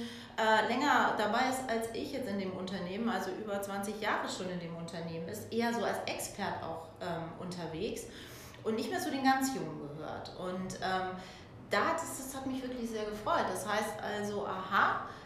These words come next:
es ist, es ist also durchgedrungen, dass künstliche Intelligenz, ähm, jetzt nichts ist, äh, so schön so ein Walk-and-Talk-Roboter, der da irgendwie um die Ecke kommt und mich wegrationalisiert und was mache ich denn dann,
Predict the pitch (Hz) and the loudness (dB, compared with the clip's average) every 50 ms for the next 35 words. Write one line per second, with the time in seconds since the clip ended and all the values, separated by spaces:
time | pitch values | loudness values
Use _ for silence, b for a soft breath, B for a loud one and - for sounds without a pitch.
0 | B B 220 220 226 233 233 - - - - 226 226 226 226 226 - - 214 208 | B B -6 -4 -2 -2 -2 -4 -6 -6 -6 -4 -2 0 0 0 -2 -2 -4 -2
1 | 208 202 196 - 214 240 320 - - - 359 - - 226 214 196 185 185 190 220 | -2 -2 -2 0 0 2 2 0 0 -2 -2 -2 -2 0 0 0 0 0 0 0
2 | 233 240 240 226 214 208 208 208 - 277 294 - - 254 - 247 220 226 226 240 | 0 -2 -2 -2 -2 -2 -2 -2 -2 -4 -4 -4 -4 -6 -6 -4 -4 -4 -2 -2
3 | 226 214 202 190 196 226 233 240 254 254 - - - - 214 208 208 208 208 208 | -2 -2 -2 0 0 0 0 0 0 -2 -2 -4 -4 -4 -4 -2 -2 -2 -2 -2
4 | 214 208 220 214 220 214 - 226 233 240 - - - 226 226 220 220 - - - | -2 -2 -2 -2 -2 -2 -2 -2 0 0 0 -2 -2 -2 -2 -2 -2 -2 -6 -6
5 | 220 208 202 202 196 202 202 202 202 208 208 - - 226 208 208 208 196 196 185 | -6 -4 -4 -2 -2 -2 -4 -4 -4 -4 -6 -6 -6 -4 -4 -4 -4 -4 -4 -4
6 | 185 202 220 - - 220 208 - - 233 233 - - - - - 190 190 196 202 | -2 0 0 0 0 -2 -4 -6 -2 -2 0 0 0 -2 -4 -4 -2 0 0 0
7 | 202 208 208 202 202 196 196 196 196 190 190 196 - - 214 208 202 202 196 196 | 0 0 0 0 2 2 2 2 2 2 2 2 2 0 0 0 0 -2 -2 -2
8 | 196 - - - 247 - 233 240 - 214 208 202 - 202 190 190 - 254 - - | -2 -2 0 -2 -2 -2 -2 -4 -4 -4 -4 -4 -4 -6 -6 -4 -4 -4 -4 -2
9 | - 220 190 190 - - 185 185 170 170 185 185 185 190 196 190 - - 180 175 | -2 -2 -2 -2 -2 -6 -4 -4 -2 -2 -2 -2 -2 -2 -2 -2 -2 -4 -4 -6
10 | 180 - 190 180 185 180 - 320 330 - - - 220 202 202 165 156 156 175 226 | -6 -6 -6 -6 -8 -6 -6 -6 -6 -6 -4 -4 -2 -2 0 0 0 -2 0 -2
11 | 262 262 | -2 -2